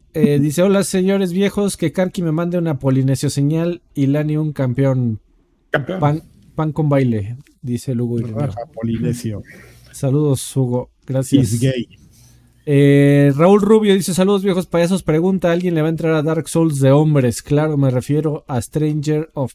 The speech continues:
Speaker 1: Paradise Final Fantasy. Besos en el nudo de bolsa.
Speaker 2: No sé, yo justo decía que no estoy seguro. <clears throat> No creo tener dinero este mes para comprar esa cosa, entonces a lo mejor el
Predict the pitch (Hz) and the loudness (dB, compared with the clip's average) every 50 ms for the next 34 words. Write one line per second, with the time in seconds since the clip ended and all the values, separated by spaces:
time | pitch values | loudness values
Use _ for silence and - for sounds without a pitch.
0 | _ - 151 151 143 135 139 139 139 139 - - - 139 135 135 127 - 143 135 | _ -6 -4 -4 -2 -2 -2 -2 -4 -4 -6 -6 -4 -4 -4 -4 -4 -4 -4 -4
1 | 127 139 120 - - 117 101 101 - _ _ _ _ _ _ _ _ _ _ _ | -4 -4 -6 -6 -6 -8 -8 -8 -10 _ _ _ _ _ _ _ _ _ _ _
2 | 139 139 143 139 147 143 127 143 131 123 120 120 127 135 143 139 131 123 120 113 | -2 -2 -2 0 -2 -2 -2 -2 0 0 0 0 0 2 2 0 0 0 0 -2
3 | 113 120 120 110 - - 107 101 - _ _ _ _ _ _ _ _ _ _ _ | -2 -2 -4 -4 -6 -8 -10 -10 -12 _ _ _ _ _ _ _ _ _ _ _
4 | _ _ _ _ _ _ _ _ _ _ _ _ - 165 160 151 143 147 160 - | _ _ _ _ _ _ _ _ _ _ _ _ -4 -2 -2 0 0 -2 -4 -4
5 | 135 143 165 160 160 180 185 196 - 196 190 - - 196 175 151 - 165 170 170 | -4 -4 -4 -4 -4 -4 -4 -4 -4 -6 -6 -4 -4 -2 -2 -4 -4 -4 -6 -6
6 | 175 170 170 165 - - 175 135 139 131 127 139 135 123 123 107 - - _ _ | -6 -8 -8 -8 -8 -8 -8 -8 -6 -6 -6 -6 -6 -8 -8 -10 -12 -18 _ _
7 | _ - 185 196 185 165 160 160 156 160 185 202 208 - 214 202 170 185 180 180 | _ -2 -2 0 0 -2 -2 -4 -6 -6 -4 -4 -4 -2 -4 -4 -4 -4 -6 -4
8 | 190 - 185 170 160 170 180 175 175 - 175 165 165 165 - 185 165 147 - 156 | -4 -4 -4 -2 -2 -2 -2 -2 -4 -6 -6 -6 -6 -6 -6 -6 -6 -6 -6 -8
9 | 139 120 151 160 160 143 - 147 135 - 151 139 - 143 151 143 127 139 147 139 | -10 -8 -8 -8 -8 -8 -8 -8 -8 -8 -8 -8 -8 -10 -12 -10 -10 -8 -8 -8
10 | 123 151 139 123 143 147 147 147 139 127 - 175 180 185 - | -8 -10 -10 -8 -8 -8 -8 -8 -8 -6 -4 -4 -4 -2 -2